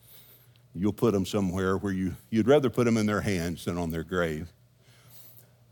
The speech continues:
But while you have the opportunity, show your love to 'em. Hug 'em, tell 'em you love 'em. In this,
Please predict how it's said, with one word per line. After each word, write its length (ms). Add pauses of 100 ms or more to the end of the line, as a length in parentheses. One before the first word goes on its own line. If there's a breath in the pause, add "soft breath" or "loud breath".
But 140
while 140
you 100
have 180
the 140
opportunity, 760
show 240
your 140
love 300
to 220
'em. 120 (1120 soft breath)
Hug 240
'em, 240 (380)
tell 200
'em 120
you 100
love 300
'em. 220 (540 soft breath)
In 220
this, 480